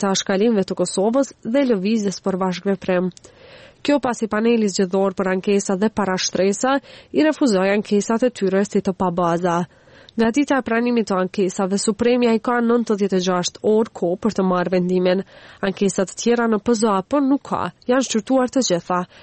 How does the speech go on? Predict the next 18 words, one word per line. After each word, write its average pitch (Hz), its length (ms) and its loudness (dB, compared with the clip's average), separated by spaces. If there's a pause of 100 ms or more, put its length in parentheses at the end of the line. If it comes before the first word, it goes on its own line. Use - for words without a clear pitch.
(220)
tha 285 160 0
për 233 160 -2
Radion 233 320 2
Evropa 208 400 0
e 214 80 0
Lirë 196 320 0
ushtruesi 214 560 0
detyrës 196 400 0
të 185 160 -2
drejtorit 202 480 0
të - 80 -16
sekretariatit 208 880 0
të 196 160 -2
P 214 160 2
Z 220 160 0
A 226 160 2
P-s, - 320 -6 (400)
Tefik 185 400 -2